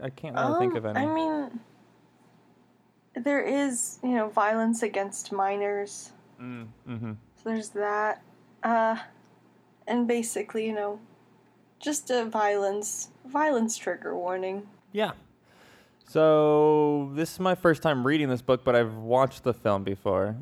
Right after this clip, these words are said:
Speaker 1: and it was interesting going into the book. Um, what's your thoughts on the story, I guess, in general, Andrea?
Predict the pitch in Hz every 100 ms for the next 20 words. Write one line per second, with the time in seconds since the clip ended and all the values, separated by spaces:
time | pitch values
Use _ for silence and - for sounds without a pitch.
0 | - 117 110 104 - - - 131 135 131
1 | 143 127 120 113 113 110 110 101 104 101
2 | - - _ - 110 110 107 104 104 104
3 | 101 - _ - _ - 131 135 - 143
4 | 156 156 151 139 - _ _ 127 117 -
5 | - - 113 107 104 107 - _ 113 -
6 | - 113 101 95 98 - 104 98 - 101
7 | 101 95 98 104 _ _ _ _ _ _
8 | _ _ 113 104 101 101